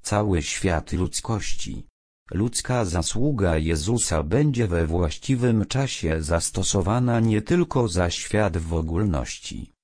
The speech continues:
ale i za tych Jego przodków według ciała.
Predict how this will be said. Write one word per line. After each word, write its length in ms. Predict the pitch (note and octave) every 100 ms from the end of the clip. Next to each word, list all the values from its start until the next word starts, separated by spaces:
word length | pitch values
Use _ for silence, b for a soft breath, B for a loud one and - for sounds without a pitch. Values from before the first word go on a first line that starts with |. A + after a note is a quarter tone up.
| -
ale 400 | A2+ A#2+ A#2 G#2+
i 380 | - G#2 G2 E2+
za 260 | E2+ E2
tych 300 | - F2+ -
Jego 380 | F#2 F2+ E2+ D2+
przodków 680 | - - F#2+ - D2+ - -
według 500 | E2 E2 D2+ D#2 D#2
ciała. 580 | - - B1+ B1 B1 B1